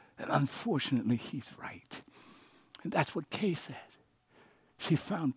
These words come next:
treasure in the dark. God gave her the ability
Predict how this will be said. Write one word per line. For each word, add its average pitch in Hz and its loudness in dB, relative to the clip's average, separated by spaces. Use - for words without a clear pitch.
treasure 170 -2
in 139 2
the 120 -2
dark. 180 -4
God 147 -6
gave 180 8
her 156 4
the 143 4
ability 147 0